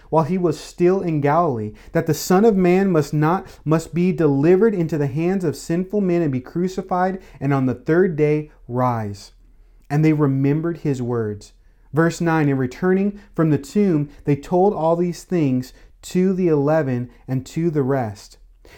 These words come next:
Now it was Mary Magdalene and Joanna and Mary, the mother of James, and the other women with them who told these things to the apostles. But these words seemed to them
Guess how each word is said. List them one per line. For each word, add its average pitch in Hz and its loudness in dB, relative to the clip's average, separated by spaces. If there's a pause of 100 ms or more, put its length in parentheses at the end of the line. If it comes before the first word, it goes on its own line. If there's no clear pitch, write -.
Now 180 2
it 202 8
was 185 6 (240)
Mary 185 4
Magdalene 170 0
and 123 0
Joanna 147 2
and 123 0
Mary, 160 2
the 160 0
mother 147 0
of 170 -4
James, 143 -4 (180)
and 156 2
the 151 -2
other 185 0
women 131 0
with 175 -2
them 127 -6 (180)
who 160 -2
told 175 -4
these 180 -6
things 151 -2
to 156 -10
the 135 -4
apostles. 131 -8 (300)
But 156 0
these 208 2
words 190 2
seemed 196 0
to 214 -2
them 160 -2